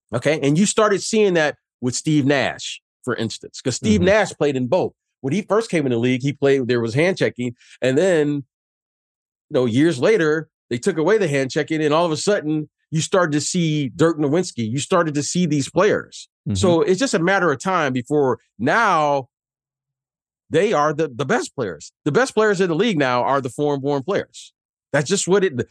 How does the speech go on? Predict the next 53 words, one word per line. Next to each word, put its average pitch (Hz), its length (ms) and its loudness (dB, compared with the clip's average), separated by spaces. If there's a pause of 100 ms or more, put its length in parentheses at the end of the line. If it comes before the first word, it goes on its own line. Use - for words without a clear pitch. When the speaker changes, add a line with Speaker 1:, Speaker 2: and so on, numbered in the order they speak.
(140)
Speaker 1:
the 139 80 0
best, 208 260 0 (120)
certainly 190 360 -2
the 123 100 0
best 123 200 -2
young 151 300 -2
players. - 500 -10 (280)
Speaker 2:
So 170 180 0
Victor 185 340 2
comes 135 320 2
in 127 200 2
with 101 140 0
just, - 380 -4
you 107 160 -2
know, 90 180 0
it, 92 220 -2
it's 110 180 -2
already, 131 560 0
the, 107 220 -2
the 117 140 0
path 160 340 0
has 135 100 0
been 110 200 -2
paved, 110 420 0
right? 101 260 0
Now 123 140 0
you 139 160 -2
just 135 120 2
Speaker 1:
Yes. 143 160 6
Speaker 2:
walk 117 140 -2
down 123 200 0
the 110 60 0
yellow 107 220 2
brick 95 240 -2
road. 107 300 2
And 92 100 -2
as 98 100 -4
long 135 240 0
as 127 80 -2
you 139 100 0
don't 139 200 0
get 127 160 0
off, 127 260 0 (120)
as 104 160 -4
long 170 100 0
as 156 80 -2
you 160 60 -2
don't 143 260 0
de-, 123 140 -6
deviate 127 500 0
from 117 140 -2
the 95 80 0
path, 120 400 0